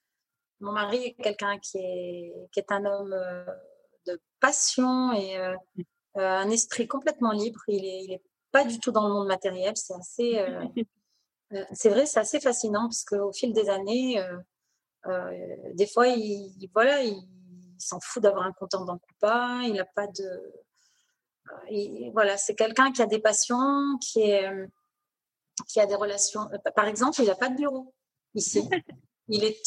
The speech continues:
Speaker 1: <laughs> c'est vrai, il a pas de bureau. Ça fait vingt-cinq ans ici qu'il est constamment avec les uns et les autres.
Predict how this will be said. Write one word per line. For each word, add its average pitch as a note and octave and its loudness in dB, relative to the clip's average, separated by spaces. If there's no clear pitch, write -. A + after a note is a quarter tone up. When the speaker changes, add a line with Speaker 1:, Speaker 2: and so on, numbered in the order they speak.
Speaker 1:
<laughs> - -4
c'est - 4
vrai, G#3 -2
il F#3+ -2
a E3+ 0
pas D#4 4
de - -16
bureau. G#3+ -2
Ça - 0
fait G3 -2
vingt-cinq G#3+ 4
ans A#3 4
ici A#3 0
qu'il G#3 -2
est A3 2
constamment B3 2
avec G#3 -2
les G3+ 0
uns G3+ 0
et G3 -2
les F#3+ -6
autres. B3+ 0